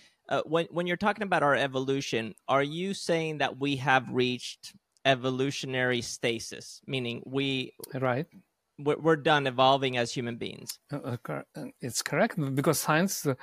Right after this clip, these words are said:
Speaker 2: um, on that matter, uh, we're pretty much clear. It, it, um, statement like that, biological organism, or, <laughs> uh, in science it's called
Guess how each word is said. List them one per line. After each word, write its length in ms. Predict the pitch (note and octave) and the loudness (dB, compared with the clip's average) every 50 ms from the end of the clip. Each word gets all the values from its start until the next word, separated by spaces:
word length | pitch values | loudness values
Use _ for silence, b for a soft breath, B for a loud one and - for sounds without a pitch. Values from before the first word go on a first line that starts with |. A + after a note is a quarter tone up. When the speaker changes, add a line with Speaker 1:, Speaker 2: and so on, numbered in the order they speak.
| B B B B B B B B | B B B B B B B B
Speaker 2:
um, 540 | - C#3+ C#3 C3+ C3+ C#3 C#3 C3+ C3+ D3 C4 - _ - - - - - | 0 0 2 2 2 0 -2 -2 -2 -4 -6 -10 _ -20 -20 -12 -4 -2
on 200 | C#3+ C#3 C3+ B2 | 0 0 2 4
that 260 | D3 D3 C#3+ - - | 4 4 4 4 2
matter, 560 | C#3 C#3+ D3 - - F3+ G#3 A3+ G#3+ D#3 D#3 | 2 2 2 2 2 2 2 2 0 -2 -4
uh, 20 | D3 D3+ - - - - | -6 -8 -10 -12 -14 -14
we're 540 | D#3+ D3+ D#3+ - D#3 D3+ E3+ E3 C#3 D3+ - - | -12 -12 -12 -6 -2 0 2 2 0 -2 -6 -2
pretty 200 | - F3 F3+ F3 | 0 2 2 2
much 220 | D#3+ D#3 D3+ C#3 - | 2 0 -2 -2 -6
clear. 540 | - - D3 D3+ D3 C3 A2+ G#2+ G#2 A2+ C3 D#3+ _ _ _ _ _ _ _ - | -6 0 2 4 6 6 4 2 0 -6 -10 -14 _ _ _ _ _ _ _ -2
It, 200 | - D#3 D#3 D#3+ - | 0 0 0 0 0
it, 200 | D#3+ D#3+ D3 C#3+ - - C#4+ B3+ B B B B B B - G3 | 0 0 0 -2 -8 -12 -12 -12 B B B B B B -8 -8
um, 560 | G3 - - F#3+ D#3+ D3+ C#3+ C#3 C#3 C3+ C3 | -8 -8 -6 -6 -4 -2 0 0 0 0 -2
statement 560 | - - - G3 A3+ A3 - F#3+ D#3+ C#3 - - - - - | -2 2 4 4 4 4 4 4 4 4 2 -2 -10 -6 0
like 240 | D#3 D3 C#3+ A#2+ - | 2 2 2 2 2
that, 180 | C#3+ A#2 G2+ - _ _ _ _ _ _ _ _ _ _ _ _ B B B B B B B B B _ _ _ _ _ _ _ _ _ _ - | -2 -2 -2 -4 _ _ _ _ _ _ _ _ _ _ _ _ B B B B B B B B B _ _ _ _ _ _ _ _ _ _ -6
biological 720 | D3+ C#3+ E3+ F3 F#3+ G3 G3+ G#3 G#3 F#3+ G3 - F#3+ F3+ F3 | 0 4 6 6 8 8 8 8 8 6 4 4 6 6 6
organism, 680 | G3 G3 F#3+ F#3+ G3+ G#3 G#3 G#3+ G#3 A3+ B3 B3+ A#3 - | 8 8 8 6 6 6 6 6 6 6 6 6 6 8
or, 260 | E3 D#3+ D#3 C#3 B2 C#3+ D#3+ - | 8 10 10 10 8 6 2 0
<laughs> 180 | - - - - | 0 -6 -2 0
uh, 40 | D3 | 0
in 720 | C#3+ C3+ C3+ B2+ C#3 C3+ C#3+ C#3 C#3 C#3 C#3 C3+ C#3 C3+ | 2 0 0 -4 -6 -6 -6 -6 -4 -2 -2 0 0 0
science 300 | - E3+ D3 C3+ B2+ - | 2 2 2 2 0 -2
it's 100 | C3+ - | -4 -2
called 360 | - D3 C#3 C3+ B2+ C3 | 0 2 2 4 2 0